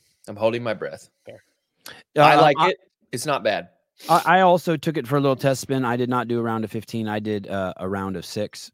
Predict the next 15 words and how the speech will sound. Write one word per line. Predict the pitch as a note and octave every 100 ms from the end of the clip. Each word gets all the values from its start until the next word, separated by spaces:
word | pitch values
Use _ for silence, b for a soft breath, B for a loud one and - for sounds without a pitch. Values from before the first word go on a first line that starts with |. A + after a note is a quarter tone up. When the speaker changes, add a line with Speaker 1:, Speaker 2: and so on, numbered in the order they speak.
| -
Speaker 3:
I | F#2+
did, | F#2 E2
uh, | - F2 E2 D2+ _ _
just, | - G2 _ F#2
<laughs> | -
when | A2 A2+
I |
say | G#2 A#2
a | F#2+
round, | G2 F#2+ G2
I |
just | F#2+ G2
did, | - F#2+
uh, | F2+ E2+ D#2+
six, | D#2 - - F#2 - -